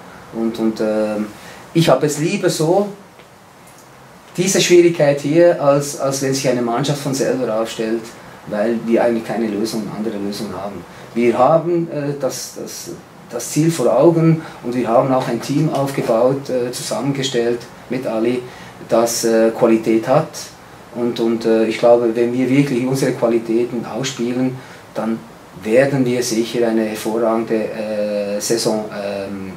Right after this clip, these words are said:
abrufen können. Und am Schluss der Saison ist natürlich auch etwas sehr Wichtiges. Da kommen dann vielleicht gewisse Spieler zum Zuge,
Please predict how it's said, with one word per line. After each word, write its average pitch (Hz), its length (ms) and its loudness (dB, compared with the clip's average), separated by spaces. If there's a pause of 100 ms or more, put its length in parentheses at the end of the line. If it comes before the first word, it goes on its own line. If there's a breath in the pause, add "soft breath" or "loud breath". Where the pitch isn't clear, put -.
abrufen 131 500 -2 (220)
können. 170 400 2 (380 loud breath)
Und 127 420 0
am 120 140 -4
Schluss 170 320 2
der 131 100 -2
Saison 147 540 0 (340)
ist 120 160 -4
natürlich 127 380 -2
auch 127 280 2
etwas 139 320 -4
sehr 127 200 0
Wichtiges. 120 580 -6 (300 loud breath)
Da 110 80 -6
kommen 127 300 2
dann 120 140 -2
vielleicht 117 420 -2
gewisse 120 360 -4
Spieler 120 340 -2
zum 127 180 -6
Zuge, 135 480 -2